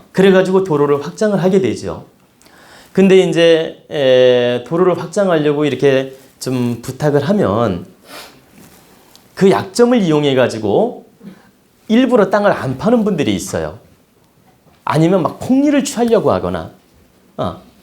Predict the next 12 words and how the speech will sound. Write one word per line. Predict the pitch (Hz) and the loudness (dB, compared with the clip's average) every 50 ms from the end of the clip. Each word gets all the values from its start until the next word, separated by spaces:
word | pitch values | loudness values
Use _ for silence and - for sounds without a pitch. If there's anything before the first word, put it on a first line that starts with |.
| _ _ - | _ _ -2
이런 | - 175 180 190 170 | 0 2 2 2 2
분들이 | 151 - 147 139 107 101 | 0 -2 -2 -2 -2 -4
있죠. | - - - 90 78 80 - - _ _ _ _ _ _ _ _ - - - - | -4 -6 -8 -10 -10 -10 -12 -20 _ _ _ _ _ _ _ _ -20 -20 -8 -2
근데 | - 196 190 196 | 0 2 2 2
지금 | 196 - 170 165 175 165 | 2 0 0 0 0 -2
질문자께서는 | 165 - 156 160 160 165 156 151 156 156 143 - 147 151 151 151 151 151 - - - - - | -2 -2 -2 0 0 2 0 0 2 2 0 0 0 0 0 -2 -4 -6 -10 -18 -20 -20 -14
조상님이 | - - 151 135 156 160 156 151 147 147 147 147 143 143 139 139 139 139 131 | -6 -4 -2 0 2 2 2 2 2 2 2 2 2 2 2 0 -2 -4 -2
물려준 | 127 143 143 147 127 139 139 135 | 0 2 2 2 2 0 -2 0
땅을 | - 135 131 139 139 135 127 123 123 - - - _ _ | 0 2 2 2 2 2 0 -2 -4 -6 -14 -20 _ _
이거 | - 160 147 143 | -2 0 0 0
도로로 | 143 - 139 139 147 143 147 151 | 0 0 -2 0 2 2 2 2
내주면 | 139 139 139 135 135 135 139 135 127 113 113 127 131 117 95 82 82 | 4 4 2 0 0 -2 -2 -2 0 2 2 2 0 0 -2 -4 -8